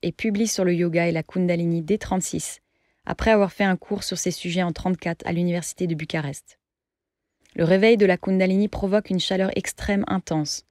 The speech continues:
et sa progression à travers les chakras se manifeste par le fait que la partie inférieure du corps devient inerte et glacée, comme un cadavre, tandis que la partie traversée par la Kundalini est brûlante.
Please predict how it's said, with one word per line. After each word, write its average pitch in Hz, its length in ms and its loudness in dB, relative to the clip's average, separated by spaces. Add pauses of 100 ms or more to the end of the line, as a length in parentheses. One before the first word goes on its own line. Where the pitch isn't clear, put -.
(500)
et - 60 -4
sa 185 160 2
progression 214 580 0
à 185 80 0
travers 190 320 0
les 180 80 0
chakras 170 440 -4 (320)
se - 140 -8
manifeste 208 540 2
par 175 140 0
le 175 80 0
fait - 260 -2
que - 100 -8
la 160 120 -2
partie - 400 -8
inférieure 208 480 0
du 175 120 -4
corps 175 300 -2
devient 165 360 -2
inerte 180 420 0
et 175 40 -2
glacée, 160 440 -4 (360)
comme 220 160 4
un 220 60 4
cadavre, 160 460 0 (380)
tandis 190 260 0
que 190 100 2
la 175 80 4
partie - 320 -6
traversée 196 500 0
par 175 140 -2
la 170 80 -2
Kundalini 165 640 0
est 170 100 -4
brûlante. 156 560 -6